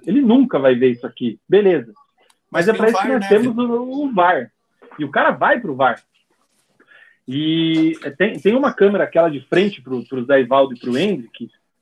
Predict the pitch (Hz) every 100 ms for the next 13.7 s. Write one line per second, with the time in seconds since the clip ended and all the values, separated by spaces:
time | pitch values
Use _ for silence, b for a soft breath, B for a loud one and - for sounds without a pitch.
0 | - 196 117 - 135 160 285 196 156 277
1 | 277 202 - 240 285 151 160 339 220 139
2 | 220 285 330 302 240 208 202 151 190 233
3 | 247 _ - 175 285 302 277 - 208 -
4 | _ 214 294 381 320 262 156 196 226 233
5 | 302 320 _ _ - 180 170 117 160 294
6 | 330 156 202 285 349 359 - - 147 196
7 | - 311 320 320 415 320 240 254 349 330
8 | 233 269 254 370 403 220 - 147 120 107
9 | - _ _ - 180 - 131 123 123 185
10 | 190 127 180 190 175 _ _ 170 185 247
11 | 285 208 131 131 175 214 - 196 b b
12 | b - 240 359 220 131 202 240 _ 202
13 | 160 - 131 127 139 147 147